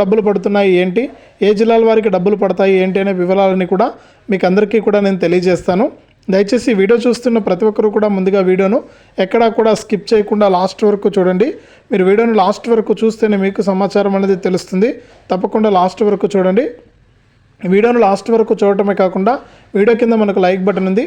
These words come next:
వెంటనే వీడియోని అయితే లైక్ చేసేయండి. అలాగే తెలిసిన వాళ్ళందరికీ కూడా వీడియోను షేర్ చేయండి. ఇలాంటి అప్‌డేట్స్ అన్నీ కూడా ఎప్పటికప్పుడు మీరు మిస్ అవ్వకుండా మీ ఫోన్లోనే నోటిఫికేషన్ లేదా మెసేజ్ రూపంలో తెలుసుకోవాలనుకుంటే తప్పనిసరిగా వీడియో కింద మనకు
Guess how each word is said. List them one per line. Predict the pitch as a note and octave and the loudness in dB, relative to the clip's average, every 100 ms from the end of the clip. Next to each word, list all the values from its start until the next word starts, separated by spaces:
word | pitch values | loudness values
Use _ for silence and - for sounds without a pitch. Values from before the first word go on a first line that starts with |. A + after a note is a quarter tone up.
| G3+ | -2
వెంటనే | F#3 F#3+ G#3+ | -4 0 0
వీడియోని | F#3 G3+ G3+ | 2 0 -2
అయితే | F#3 G3 | -2 0
లైక్ | F3 F#3 - | 0 -2 -4
చేసేయండి. | F3 G3 F3+ G#3 D#4 - - - | -2 -2 -2 -2 -4 -16 -20 -4
అలాగే | F#3+ G3+ G#3 G3+ | 0 2 2 0
తెలిసిన | F#3+ A3+ A3 | -2 -2 0
వాళ్ళందరికీ | G#3+ F#3+ G#3+ G3+ G3 | 2 2 0 0 -2
కూడా | G3+ G3 | 0 0
వీడియోను | F#3 G3 F#3+ F3 | 0 0 0 0
షేర్ | F3+ E3+ | -2 -2
చేయండి. | G3 F3+ G3+ - - - - | -2 0 -2 -4 -16 -20 -2
ఇలాంటి | G#3 A#3 A#3 G#3 | 0 2 2 2
అప్‌డేట్స్ | F#3+ A3 A3 | 0 0 0
అన్నీ | G#3 G3+ | -2 0
కూడా | G#3 G3 | 0 0
ఎప్పటికప్పుడు | F3+ G3+ G#3 G3+ G#3 G#3 | 0 -2 -2 0 0 0
మీరు | G#3 F3+ | 0 0
మిస్ | F3 G#3 | -2 0
అవ్వకుండా | G3+ G3+ G3+ F3+ | 0 0 0 0
మీ | F#3 | -2
ఫోన్లోనే | G#3 G3 F#3+ G#3+ - - _ - | -2 -2 0 0 -4 -12 _ -4
నోటిఫికేషన్ | F#3+ G3 A#3 A3 G3+ G#3 G3 | -2 0 0 -2 0 0 0
లేదా | G3 C#4 - _ - F3+ | 0 -2 -6 _ -6 -4
మెసేజ్ | E3 A3+ G#3 | 0 0 0
రూపంలో | G3+ G#3+ G#3 F#3+ | 0 0 0 0
తెలుసుకోవాలనుకుంటే | F3+ - G3 F#3+ F3+ F3+ F3+ G3+ C#4+ - - - | -4 -2 0 2 2 0 -2 -2 -2 -6 -20 -4
తప్పనిసరిగా | F#3+ F#3 A3+ A#3+ A3+ A3 | -2 0 0 0 2 2
వీడియో | F#3+ G3 G3 | 2 0 0
కింద | G#3 G3+ | -2 0
మనకు | F#3+ G3 | -2 -2